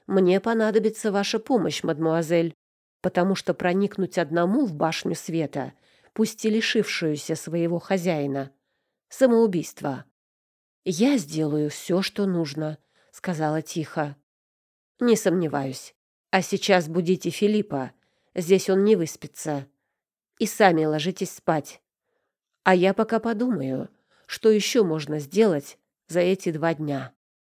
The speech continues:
Я осторожно притронулась к плечу Фила. «А? Что?» Он осоловело заморгал. «Ты уснул», ответила я. «Давай переберемся в спальню». «Да, хорошо». Филипп зевнул во весь рот,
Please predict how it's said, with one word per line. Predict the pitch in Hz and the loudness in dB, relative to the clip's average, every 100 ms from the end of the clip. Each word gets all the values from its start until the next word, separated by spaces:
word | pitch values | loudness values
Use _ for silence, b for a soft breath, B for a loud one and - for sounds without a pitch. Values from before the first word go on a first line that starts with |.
| _ - | _ -4
Я | 175 180 165 | 2 2 2
осторожно | - 170 156 202 208 214 | -2 -4 0 0 -2 -4
притронулась | 185 175 185 185 175 185 - | -6 -4 -2 0 0 -2 -6
к | |
плечу | - 160 - 208 | -8 -6 -4 -4
Фила. | - 202 156 131 120 _ _ _ _ _ | -2 0 0 -2 -6 _ _ _ _ _
«А? | 180 208 233 - _ _ _ | 0 2 2 -4 _ _ _
Что?» | - - 247 143 - _ _ _ _ _ _ | -6 4 6 6 -4 _ _ _ _ _ _
Он | - 170 151 | -2 -2 -2
осоловело | - 165 160 175 151 | 0 0 2 2 2
заморгал. | 147 170 170 175 165 143 131 _ _ _ _ _ _ _ _ _ | 2 0 0 0 -2 -2 -6 _ _ _ _ _ _ _ _ _
«Ты | 233 | -2
уснул», | 220 214 247 254 143 - _ _ - | 0 0 0 2 0 -6 _ _ -10
ответила | 170 160 151 165 160 | -6 -4 -4 -2 -2
я. | 160 151 127 - _ _ _ _ _ | -2 -4 -8 -16 _ _ _ _ _
«Давай | 175 202 294 311 | -2 2 2 2
переберемся | 202 170 160 156 139 165 | 2 2 2 0 -2 -8
в | - | -8
спальню». | - 190 147 123 131 - _ _ _ _ _ _ | -2 0 0 -6 -8 -12 _ _ _ _ _ _
«Да, | 175 220 214 156 | 0 4 4 2
хорошо». | - 185 190 - 196 170 139 - _ _ _ _ | 0 0 0 -2 0 0 -2 -8 _ _ _ _
Филипп | - 202 185 165 | 0 2 2 2
зевнул | 170 175 180 170 | 0 4 4 4
во | 165 | 2
весь | 165 165 - | 0 -2 0
рот, | 214 220 | 2 2